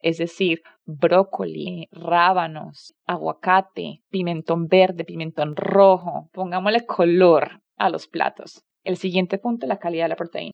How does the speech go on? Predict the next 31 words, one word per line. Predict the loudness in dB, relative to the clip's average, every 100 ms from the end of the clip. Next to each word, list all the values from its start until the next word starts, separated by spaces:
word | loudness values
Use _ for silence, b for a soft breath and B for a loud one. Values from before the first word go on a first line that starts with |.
| _
Es | -8
decir, | -8 -2 -2 -2 _ _
tanto | -2 -2 -4 -4 -4 -6 _ _ -8
proteína | -6 -4 -6 -2
vegetal | -2 -2 0 2 2
como | -4 -10 -10
proteína | -10 -8 -6 -4
animal, | -2 -2 -2
si | -4
se | -8
consume, | -8 -10 -2 0 0 -2
es | -6 -6
muy | -6 -6
importante | -8 -10 -4 0 0 -4
porque | -8 -10 -10
como | -12
los | -12 -12
aminoácidos | -10 -6 -2 0 0 -6 -8 -16
son | -12 -8
muy | -4 -4 -4
importantes | -6 -10 -10 -10
para | -4 -4
todo | -2 -6
el | -4
tema | -6 -6 -8 B B -6
de | -2 0
nutrición | -2 -6 -4 -4 -4 -10 -14 -16 -8
a | -6
nivel | -6 -4 -4 -6 -10 _
del | -6
cerebro. | -4 -2 0 -2 -4